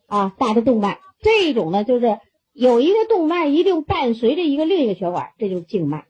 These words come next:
它们俩一定紧挨着，所以这叫伴随啊。另外还有一种叫毛细血管。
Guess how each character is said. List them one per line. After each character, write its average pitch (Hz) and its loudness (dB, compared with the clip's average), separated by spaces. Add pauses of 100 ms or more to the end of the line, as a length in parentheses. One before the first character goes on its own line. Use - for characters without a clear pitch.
(280)
它 302 0
们 302 2
俩 214 2
一 233 2
定 262 2
紧 214 -4
挨 180 -4
着， - -12 (580)
所 262 0
以 247 4
这 254 4
叫 240 0
伴 226 -2
随 190 -4 (800)
啊。 196 -2 (140)
另 349 2
外 339 2
还 302 2
有 320 2
一 302 2
种 214 -2
叫 208 -2
毛 202 0
细 220 -4
血 165 -2
管。 170 -6